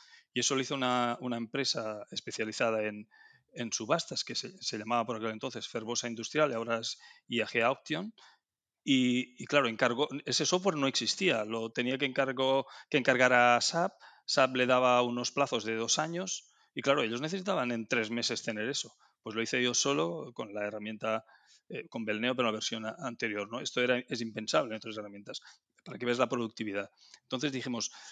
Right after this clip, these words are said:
eh, son herramientas, nos juntamos unos cuantos, dijimos, son herramientas que nos han permitido ganarnos muy bien la vida, que, que está muy bien, pero que a-, para el futuro que viene se quedan cortas, ¿no? Y entonces ahí, eh,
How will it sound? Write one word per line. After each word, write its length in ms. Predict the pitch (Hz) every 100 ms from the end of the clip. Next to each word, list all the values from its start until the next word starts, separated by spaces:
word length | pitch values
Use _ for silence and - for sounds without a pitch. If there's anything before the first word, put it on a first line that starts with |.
| - _
eh, 100 | - -
son 280 | - 156
herramientas, 560 | 170 170 165 135 117 104
nos 160 | 113 -
juntamos 320 | 117 135 139
unos 180 | 147 -
cuantos, 220 | 139 120
dijimos, 240 | 113 113
son 180 | - 160
herramientas 600 | 160 160 147 113 110 107
que 160 | - 117
nos 120 | 123
han 100 | 135
permitido 340 | 147 143 139 123
ganarnos 460 | 117 123 113 107
muy 220 | 123 139
bien 200 | 127 120
la 100 | 110
vida, 360 | 110 143 160 247 _ _ _ - - _ _
que, 460 | - 120 117 117 180
que 80 | 117
está 240 | - 147
muy 160 | 156 143
bien, 240 | 180 185 _ _
pero 300 | 139 127 123
que 100 | -
a-, 160 | 123 - _ -
para 200 | 131 127
el 80 |
futuro 400 | 123 135 123 165
que 140 | 156 143
viene 200 | 139 160
se 140 | -
quedan 280 | 127 120 107
cortas, 420 | - 113 - -
¿no? 200 | 143 208 - _ _ _ _ _ -
Y 120 | 123
entonces 500 | 117 135 131 151 127
ahí, 360 | 123 139 165
eh, 360 | 156 110 104 104